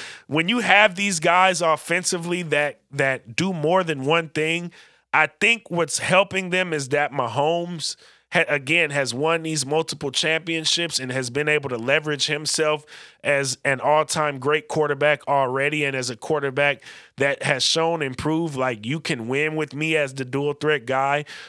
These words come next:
more than just one time. And although obviously Lamar hasn't won yet and even Deebo hasn't won yet, the consistency of the Niners making these deep playoff runs with Deebo has absolutely been there. And I don't think that's the case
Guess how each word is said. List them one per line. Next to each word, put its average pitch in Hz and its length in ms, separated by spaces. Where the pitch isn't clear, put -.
more 147 300
than 143 160
just 147 240
one 147 240
time. 147 420
And 131 100
although 147 380
obviously 143 580
Lamar 135 640
hasn't 143 320
won 135 320
yet 135 240
and 131 100
even 156 280
Deebo 143 380
hasn't 135 340
won 147 260
yet, 131 260
the 156 160
consistency 160 920
of 139 120
the 131 80
Niners 147 480
making 143 320
these 139 220
deep 135 280
playoff 143 540
runs 143 340
with 135 260
Deebo 139 420
has 135 320
absolutely 147 680
been 156 320
there. 123 200
And 113 100
I 117 120
don't 131 160
think 143 240
that's 147 220
the - 100
case 180 400